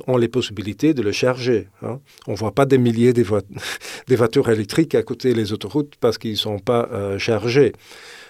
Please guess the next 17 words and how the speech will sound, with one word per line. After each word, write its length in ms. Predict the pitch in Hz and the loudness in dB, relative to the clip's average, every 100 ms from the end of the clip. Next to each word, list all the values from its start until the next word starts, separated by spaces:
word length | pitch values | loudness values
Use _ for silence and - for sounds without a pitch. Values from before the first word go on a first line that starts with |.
| _ | _
Euh, 520 | 117 113 113 117 123 113 - - | 0 2 2 2 0 -2 -4 2
mais 80 | 143 | 4
c'est 200 | 202 208 | 4 4
une 100 | 185 | 4
évolution. 560 | 165 165 151 117 104 - _ _ _ - - - | 4 2 0 -4 -6 -8 _ _ _ -20 -20 -14
Et 640 | - 127 127 127 127 127 139 | 0 6 8 8 6 6 2
il 100 | 123 | 0
faut 260 | - 165 | 4 4
bien 340 | 143 135 160 175 | 4 4 4 4
suivre 540 | - 196 208 180 110 | 2 2 2 2 0
cette 260 | - 104 - | -2 -6 -8
évolution. 600 | 92 95 92 - 98 87 - _ - - - - - | -8 -8 -8 -8 -8 -10 -18 _ -20 -20 -20 -18 -2
Euh, 580 | 120 120 127 131 131 135 - _ | 2 4 6 6 4 2 -2 _
et 640 | - 127 135 156 165 185 - _ _ _ _ _ _ | 0 6 8 8 8 6 0 _ _ _ _ _ _
la 280 | 123 123 123 | 2 4 4
question 800 | - - 165 - - 185 208 208 | 2 2 4 4 4 4 6 4
est, 320 | 135 131 131 | 4 4 2